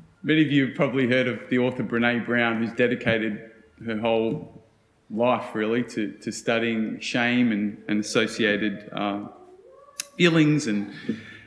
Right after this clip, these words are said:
uh, she says that, uh, she makes an important distinction between guilt and shame. She says guilt is, uh,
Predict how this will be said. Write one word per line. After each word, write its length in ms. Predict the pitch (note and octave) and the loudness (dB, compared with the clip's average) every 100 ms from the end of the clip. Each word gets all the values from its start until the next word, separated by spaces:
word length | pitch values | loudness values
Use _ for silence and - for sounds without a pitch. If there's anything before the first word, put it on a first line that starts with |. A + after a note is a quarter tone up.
| - - | -16 -2
uh, 540 | B2 A#2 A#2 - - | 2 4 4 2 -6
she 260 | - F#3 F#3+ | 0 4 4
says 420 | F#3+ E3+ C#3+ - | 4 4 4 2
that, 440 | C#3 A#2+ - - | 2 2 -4 -8
uh, 480 | C3 B2 A#2 - - | -2 2 0 -2 -10
she 120 | - F3+ | -4 2
makes 240 | G3 - | 2 2
an 60 | D#3+ | -2
important 300 | C#3 D#3+ B2+ | 2 0 0
distinction 420 | - D#3 C#3+ B2+ | 0 0 2 0
between 320 | A#2 C3 A2 | 0 -2 -2
guilt 340 | A2 C#3 B2+ | 2 0 0
and 120 | A#2 G#2 | -4 -2
shame. 380 | B2 A#2 G2+ | 0 0 0
She 140 | G2 A#2 | -2 -2
says 200 | B2+ G#2+ | -2 -2
guilt 420 | G#2 D#3+ G3+ - | 2 4 4 2
is, 420 | D3 B2 - - - - _ - | 2 2 -2 -10 -16 -20 _ -2
uh, 320 | A#2 A#2 | 0 0